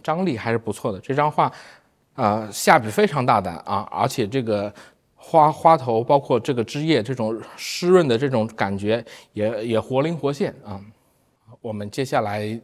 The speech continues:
再看一张这个八大款嘛，啊，这个我们记得前几回这个直播的时候也跟大家提过，其实很多时候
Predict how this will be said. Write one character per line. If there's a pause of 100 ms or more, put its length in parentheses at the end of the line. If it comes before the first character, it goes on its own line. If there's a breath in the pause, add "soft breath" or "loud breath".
再
看
一
张
这
个 (600 loud breath)
八
大
款
嘛， (100)
啊， (600 loud breath)
这
个
我
们
记
得
前
几
回
这
个
直
播
的
时
候
也
跟
大
家
提
过，
其
实
很
多
时
候